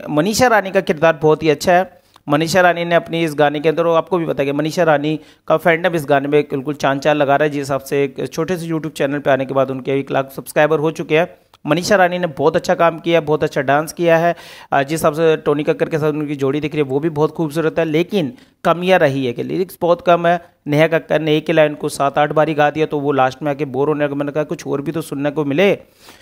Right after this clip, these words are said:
क्योंकि कुछ और भी ऐड हो सकता था, जमुना पार, हम चले कहीं किश्ती कर, अ, किश्ती में बिठा के आपको जमुना पार, कुछ भी एक और भी एडिट किया जा सकता था।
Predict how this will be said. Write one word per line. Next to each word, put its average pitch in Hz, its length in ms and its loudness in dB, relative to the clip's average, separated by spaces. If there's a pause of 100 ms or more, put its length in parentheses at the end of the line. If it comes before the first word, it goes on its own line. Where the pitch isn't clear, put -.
(220)
क्योंकि 147 220 -4
कुछ 156 220 -4
और 170 160 4
भी 175 120 4
ऐड 156 180 4
हो 147 120 0
सकता 139 280 -4
था, 135 100 0
जमुना 143 400 2
पार, 135 600 0 (720)
हम 143 160 0
चले 139 340 0
कहीं 127 680 -4
किश्ती 147 500 -6
कर, 135 220 -2
अ, 123 60 -14 (240)
किश्ती 127 540 -4
में 165 140 0
बिठा 147 220 0
के 139 200 0
आपको 139 320 0
जमुना 135 300 -2
पार, 135 220 -4
कुछ 220 260 -4
भी 240 100 4
एक 220 100 4 (280)
और 220 160 4
भी 196 120 2
एडिट 165 300 0
किया 156 240 2
जा 139 140 2
सकता 139 320 -6
था। 180 180 0